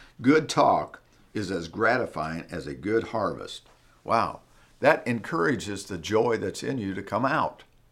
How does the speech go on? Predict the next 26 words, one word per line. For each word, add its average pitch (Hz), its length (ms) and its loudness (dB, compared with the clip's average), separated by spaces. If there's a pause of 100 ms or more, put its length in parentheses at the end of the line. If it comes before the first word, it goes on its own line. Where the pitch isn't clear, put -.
Amen? 135 460 0 (500)
It, - 280 -10
that 113 220 0
encourages 127 680 -2
you. 62 180 -10 (500)
Uh, 92 300 0
you 101 140 -2
want 110 160 2
to 87 40 2
harvest 110 380 4
the 107 60 -8
joy? 107 480 0
<laughs> - 40 -20 (280)
You, 82 100 -6 (180)
you - 80 -6
gotta 98 220 0
be 95 140 -4
thinking 110 400 -4
right, 110 340 -2
and 95 140 -6
you 90 80 -6
gotta 95 220 -2
speak - 340 -10
the 90 80 -10
right 98 240 -2
words. 98 460 -8